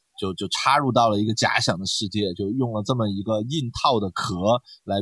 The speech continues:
避免了一个这个，呃，穿越的本质。所以，呃，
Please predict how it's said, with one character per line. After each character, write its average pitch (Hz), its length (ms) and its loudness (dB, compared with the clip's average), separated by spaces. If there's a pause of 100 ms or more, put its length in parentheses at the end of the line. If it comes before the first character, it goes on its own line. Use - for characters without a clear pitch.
(120)
避 120 180 0
免 101 180 -2
了 78 200 -8
一 85 160 -8
个 95 100 -6 (100)
这 90 180 -4
个， 85 140 -12
呃， 73 520 -8
穿 123 340 2
越 110 240 0
的 87 400 -6
本 92 220 0
质。 113 260 -2 (560)
所 247 120 4
以， 113 120 2
呃， 104 840 -4